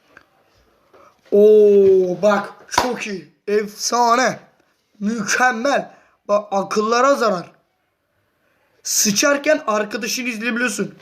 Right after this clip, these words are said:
Hı? Ne yapıyor lan bu gerizekalı? Hı? Abi, abi sıçıyorum abi, abi, abi. Bakma abi, bakın. Ya kardeşim ben buraya girerken, yani girmem daha doğrusu ama.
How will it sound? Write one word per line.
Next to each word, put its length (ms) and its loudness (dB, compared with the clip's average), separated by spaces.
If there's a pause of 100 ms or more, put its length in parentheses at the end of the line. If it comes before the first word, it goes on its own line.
(400)
Hı? 120 2 (2750)
Ne 60 -2
yapıyor 180 0
lan 140 -2
bu 20 -6
gerizekalı? 480 -16 (160)
Hı? 220 -4 (1040)
Abi, 320 -4 (180)
abi 280 -2
sıçıyorum 480 -12
abi, 240 -4
abi, 260 -12 (100)
abi. 160 -8 (140)
Bakma 360 -2
abi, 180 -2
bakın. 220 -4 (1040)
Ya 80 -2
kardeşim 460 2
ben 180 2
buraya 160 2
girerken, 560 2 (420)
yani 240 0
girmem 500 2
daha 200 2
doğrusu 320 -8
ama. 140 -16